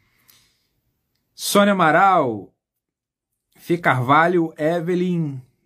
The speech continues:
Beverley. Pessoal que tá aí desde o começo das lives, né? Parabéns. Rô Teixeira, tudo bem?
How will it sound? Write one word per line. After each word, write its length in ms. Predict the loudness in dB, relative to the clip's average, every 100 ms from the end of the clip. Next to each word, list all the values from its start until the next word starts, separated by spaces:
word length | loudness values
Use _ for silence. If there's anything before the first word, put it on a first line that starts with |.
| -16
Beverley. 920 | -4 -2 0 0 0 0 -4 -8 -18 _ _ _ _ _ _ _ _ _ _ _ _ _ _ -12
Pessoal 340 | -6 -2 -2
que 80 | 0
tá 100 | 0
aí 120 | 0
desde 260 | 0 -2 -4
o 40 |
começo 360 | -6 -4 -4 -4
das 180 | -6 -2
lives, 440 | -2 -2 -2 -4
né? 160 | -4 -4
Parabéns. 920 | -4 -4 -4 -4 -4 -6 -10 -18 _ _ _ _ _ _ _
Rô 240 | -2 0
Teixeira, 640 | 0 -4 -2 -2 0 0
tudo 200 | -2 -6
bem? 460 | -4 -4 -2 -4